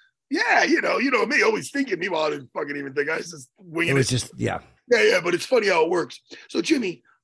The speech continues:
Speaker 1: um, you know I got a stomach ache. My family, my, I have stomach issues. I got cl-,
Speaker 2: You like
Speaker 1: ulcerated
Speaker 2: to poo.
Speaker 1: Well, I got ulcerated, ultra, ultra, ultra, I, I can't
Speaker 2: Colitis.
Speaker 1: Colitis.
Speaker 2: Yeah.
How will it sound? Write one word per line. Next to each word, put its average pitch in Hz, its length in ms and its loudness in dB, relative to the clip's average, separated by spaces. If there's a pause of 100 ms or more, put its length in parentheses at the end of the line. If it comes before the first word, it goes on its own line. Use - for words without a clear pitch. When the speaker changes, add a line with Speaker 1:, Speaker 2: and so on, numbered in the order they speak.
Speaker 1:
um, 247 160 -4
you 294 120 -2
know 302 100 0
I - 60 0
got 107 120 -2
a - 40 -4
stomach - 380 -8
ache. - 220 -16
My 151 140 -6
family, 247 580 -6
my, 165 80 -4
I 190 40 -2
have 170 180 -4
stomach 165 260 -6
issues. 139 240 -6
I 131 60 -8
got 143 160 -4
cl-, - 200 -10
Speaker 2:
You 196 140 2
like 202 180 4
Speaker 1:
ulcerated 170 60 -2
Speaker 2:
to 160 100 0
poo. 92 440 -2 (520)
Speaker 1:
Well, 269 240 2
I 170 120 -4
got 196 380 -4
ulcerated, 202 580 -4
ultra, - 440 -2 (280)
ultra, 220 760 -6 (640)
ultra, 254 440 0 (680)
I, - 40 0
I - 40 2
can't 139 280 4
Speaker 2:
Colitis. - 260 -12 (340)
Speaker 1:
Colitis. 139 480 -4 (220)
Speaker 2:
Yeah. - 80 -20